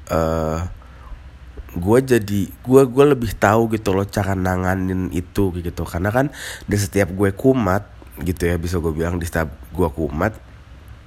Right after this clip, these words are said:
gue tuh jadi lebih tenang kayak gitu loh. Karena jauh lebih tenang, karena gue tahu gitu loh cara nanganinnya. Kayak hari ini gue drain banget nih, ya udah gue, gue bener-bener ngelewatin itu dengan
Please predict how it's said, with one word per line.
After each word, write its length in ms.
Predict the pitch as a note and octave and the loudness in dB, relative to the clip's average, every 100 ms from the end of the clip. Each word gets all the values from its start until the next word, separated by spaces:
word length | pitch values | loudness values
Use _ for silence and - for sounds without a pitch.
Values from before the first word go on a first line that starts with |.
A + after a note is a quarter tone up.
| - - - | -20 -20 -14
gue 180 | - F#2 G#2 | -2 0 2
tuh 160 | E3 | 2
jadi 260 | C#3 G#2+ F2+ F#2 | 2 0 2 0
lebih 240 | F2 F#2 | 0 0
tenang 480 | G2 A2 A2 G#2+ A2 | 0 2 2 2 0
kayak 240 | G2+ F2 | -2 -2
gitu 160 | F2 F2 | -2 -2
loh. 160 | D2+ | -2
Karena 320 | D#2+ - C3 D3+ - - - - - | -4 -2 -2 -2 -8 -12 -10 -12 -8
jauh 300 | G#2+ G#2 G#2 | 2 4 4
lebih 160 | G#2 F#2+ | 2 0
tenang, 400 | - A#2+ G#2+ A2 | 0 2 2 0
karena 480 | G2 E2 F#2 F3+ - - | -4 -4 -4 -4 -6 -4
gue 140 | F#2+ D3 | 0 0
tahu 320 | A2+ A#2 C#3+ | 2 2 2
gitu 160 | C#3 G#2+ | 0 0
loh 80 | A2+ | 0
cara 240 | G#2+ F2 | 0 -2
nanganinnya. 480 | F2 E2+ E2+ F#2 G2+ | -2 -2 0 0 -2
Kayak 320 | F#2 E2+ - - - - - - | -2 -2 -4 -10 -16 -16 -12 -2
hari 240 | G2+ G2 | 0 2
ini 80 | A2 | 2
gue 160 | B2+ C#3 | 4 4
drain 320 | B2 G#2+ G2+ | 4 2 2
banget 320 | F#2 F#2+ G2+ | 0 0 0
nih, 160 | G2+ F#2+ - - - | 0 0 -4 -8 0
ya 160 | G2 | 2
udah 240 | C3+ D#3 C#3+ | 4 4 2
gue, 300 | A#2+ C#3 E3 C#3 - - - - | 4 4 4 2 -8 -18 -16 -8
gue 260 | F2+ G#2+ C#3+ C3+ | 0 4 4 4
bener-bener 400 | A2+ G2+ F#2+ F#2 F2+ | 0 0 0 0 0
ngelewatin 640 | F#2 F2 F2 E2+ E2 D#2 | 0 2 2 0 -4 0
itu 160 | A#2+ A2+ | 0 0
dengan 480 | F2 E2+ E2+ F2 | -2 -2 -2 -6